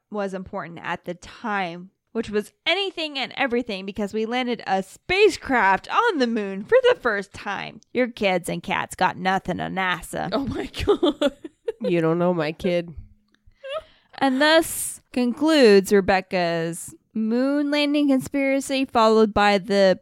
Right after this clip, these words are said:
Speaker 1: prompt debunking of the moon landing conspiracy.
Speaker 2: By our space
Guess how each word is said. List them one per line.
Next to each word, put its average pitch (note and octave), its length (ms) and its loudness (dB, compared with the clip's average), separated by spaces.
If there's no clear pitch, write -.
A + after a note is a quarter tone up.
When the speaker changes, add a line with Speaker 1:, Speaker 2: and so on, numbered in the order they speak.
Speaker 1:
prompt D#4 560 0
debunking A3+ 920 0
of F#3+ 200 0
the G3 120 -2
moon F#3 300 -2
landing E3 340 -12
conspiracy. - 800 -12
Speaker 2:
By F#3+ 240 2
our F3+ 560 -2
space - 840 -8